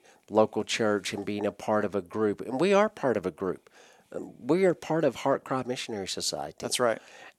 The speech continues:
Speaker 1: And they go, um, as we send finances.
Speaker 2: Yes.
Speaker 1: And so w-, we're, we're certainly not against that.
Speaker 2: Yes.
Speaker 1: How can we be involved locally
Speaker 2: Yes.
Speaker 1: and be better?
Speaker 2: Yes.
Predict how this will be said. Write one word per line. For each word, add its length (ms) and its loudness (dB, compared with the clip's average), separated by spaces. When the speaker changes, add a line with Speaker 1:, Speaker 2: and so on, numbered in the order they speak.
Speaker 1:
And 640 4
they 460 8
go, 680 6
um, 440 -4
as 260 -2
we 180 4
send 320 2
finances. 720 -2
Speaker 2:
Yes. 380 -4
Speaker 1:
And 320 0
so 460 4
w-, 320 -10
we're, 400 0
we're 200 -2
certainly 500 0
not 200 4
against 440 -2
that. 220 -8
Speaker 2:
Yes. 420 -4
Speaker 1:
How 300 4
can 280 0
we 220 2
be 180 0
involved 500 2
locally 500 0
Speaker 2:
Yes. 160 0
Speaker 1:
and 60 -2
be 60 -6
better? 540 0
Speaker 2:
Yes. 420 -4